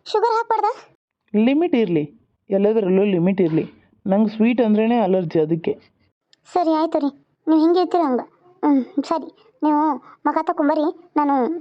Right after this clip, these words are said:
Speaker 1: ನಿಮ್ಗೆ ಚಾ ಮಾಡ್ತೇನೆ.
Speaker 2: ಚಾ ಅಲ್ಲವ ತಾಯಿ, ಕಾಫಿ, ಕಾಫಿ.
Speaker 1: ಹ್ಞೂ ರೀ, ಅದ ಕಾಫಿ.
Speaker 2: ಹ್ಮ್, ಹಳ್ಳಿಗ್ ಹೋಗೋದಾಳ, ಈಕಿನ ಸುಧಾರಿಸ್ಬೇಕಾರೆ ಸ್ವಲ್ಪ ಟೈಮ್ ಬೇಕು. ಹ್ಮ್, ಹ,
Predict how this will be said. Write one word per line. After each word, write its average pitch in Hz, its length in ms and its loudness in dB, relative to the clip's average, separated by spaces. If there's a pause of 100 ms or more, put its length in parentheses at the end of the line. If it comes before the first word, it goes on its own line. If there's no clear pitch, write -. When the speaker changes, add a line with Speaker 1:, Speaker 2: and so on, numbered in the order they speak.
(120)
Speaker 1:
ನಿಮ್ಗೆ 277 240 2
ಚಾ 302 180 -4
ಮಾಡ್ತೇನೆ. 302 520 -4 (600)
Speaker 2:
ಚಾ 233 160 0
ಅಲ್ಲವ 226 280 0
ತಾಯಿ, 214 400 0
ಕಾಫಿ, 214 440 -2
ಕಾಫಿ. 220 580 -2 (800)
Speaker 1:
ಹ್ಞೂ 370 160 0
ರೀ, 330 320 -4
ಅದ 285 120 0
ಕಾಫಿ. 302 440 -4 (680)
Speaker 2:
ಹ್ಮ್, 247 520 4 (600)
ಹಳ್ಳಿಗ್ 220 420 0
ಹೋಗೋದಾಳ, 202 520 0 (240)
ಈಕಿನ 226 240 2
ಸುಧಾರಿಸ್ಬೇಕಾರೆ 214 840 0
ಸ್ವಲ್ಪ 202 280 -2
ಟೈಮ್ 202 280 0
ಬೇಕು. 208 260 0
ಹ್ಮ್, 226 540 2 (1200)
ಹ, 247 380 -2